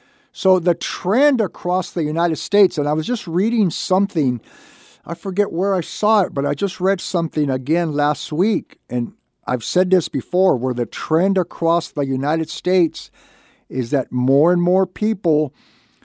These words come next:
uh, that reach retirement age still have a home loan balance when they decide or when they want to stop working. And it's a big concern 'cause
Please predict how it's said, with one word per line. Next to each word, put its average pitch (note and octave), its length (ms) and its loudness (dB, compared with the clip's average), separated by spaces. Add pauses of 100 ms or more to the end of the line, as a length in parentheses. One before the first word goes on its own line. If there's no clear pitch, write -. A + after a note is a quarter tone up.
(340)
uh, C#3 220 -6
that C#3+ 300 -2
reach A3 400 2
retirement C3 600 -2
age C3 480 -6
still E3+ 680 0
have D3 420 -2
a C#3 80 0
home C3+ 460 -4
loan C#3 400 -2
balance C#3 720 -4 (340)
when B2 200 -4
they C3+ 120 -2
decide C3 760 -4
or B2 120 -6
when A#2+ 340 -4
they C3 140 -2
want C3+ 400 -6
to C#3 100 -10
stop B2+ 480 -8
working. C3+ 460 -6 (760)
And D3+ 140 -2
it's - 140 -2
a A3 60 6
big C4 280 0
concern G#3+ 640 4
'cause E3 380 -2